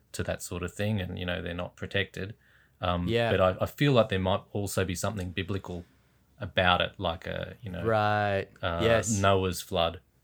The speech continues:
Speaker 1: um, which reminded me as well, in Snowpiercer, the, the train,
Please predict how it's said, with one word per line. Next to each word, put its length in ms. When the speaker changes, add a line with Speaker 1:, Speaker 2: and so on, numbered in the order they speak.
Speaker 1:
um, 380
which 180
reminded 380
me 120
as 140
well, 440
in 100
Snowpiercer, 920
the, 540
the 80
train, 720